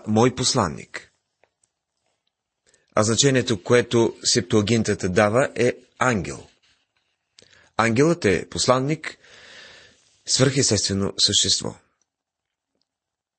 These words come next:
Ние не знаем много неща за Малахия. Той е посланник с Божие послание и откровение.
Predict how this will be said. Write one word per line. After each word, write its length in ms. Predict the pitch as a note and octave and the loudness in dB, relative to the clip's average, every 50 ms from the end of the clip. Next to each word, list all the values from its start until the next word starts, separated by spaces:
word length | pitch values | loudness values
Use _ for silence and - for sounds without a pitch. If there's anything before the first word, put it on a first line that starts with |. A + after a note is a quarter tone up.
| _ _ _ _ _ - | _ _ _ _ _ 0
Ние 120 | D3+ G3 | 2 4
не 100 | G3 F3+ | 4 4
знаем 240 | D#3 D#3 F#3 F#3+ F3 | 4 4 4 4 4
много 240 | D#3 D3+ C#3+ B2+ B2 | 4 2 2 2 2
неща 280 | A#2 G#2+ - - A2 G2+ | 2 2 2 4 2 2
за 160 | F2+ G2 F#2 | 2 0 2
Малахия. 580 | F#2+ G#2 A2 G#2+ F2 - - - - - - _ _ _ _ _ _ _ _ _ _ _ _ _ _ _ _ _ _ _ _ _ _ _ _ _ _ _ _ _ _ _ - | 2 4 4 4 2 0 -6 -14 -16 -16 -18 _ _ _ _ _ _ _ _ _ _ _ _ _ _ _ _ _ _ _ _ _ _ _ _ _ _ _ _ _ _ _ -4
Той 140 | - G#2 G#2+ | 0 2 2
е 80 | G#2 | 2
посланник 840 | - A#2 G#2+ - C3 B2+ B2+ C3 D3 D#3 - - - - - - _ _ _ _ _ _ _ _ _ _ - _ | 2 -2 0 2 2 2 2 0 -4 -6 -8 -10 -16 -16 -16 -20 _ _ _ _ _ _ _ _ _ _ -20 _
с 260 | - - - A#2 A2 F#2+ | -4 -2 0 0 0 2
Божие 380 | F2+ B2 C#3 B2+ B2+ A#2+ - | 2 2 4 4 2 0 0
послание 600 | - F2 - - F#2+ E2+ D#2+ D#2+ F2 G2+ A#2+ - - | -2 -4 -2 0 0 0 0 0 -2 -2 -2 -2 -2
и 100 | - A2 | -2 0
откровение. 680 | A2 G#2+ - - - A2 A2 A2+ B2 A2+ F2 D2+ A#1+ G1+ | 0 0 -2 -4 -2 -2 2 2 2 2 0 -4 -6 -8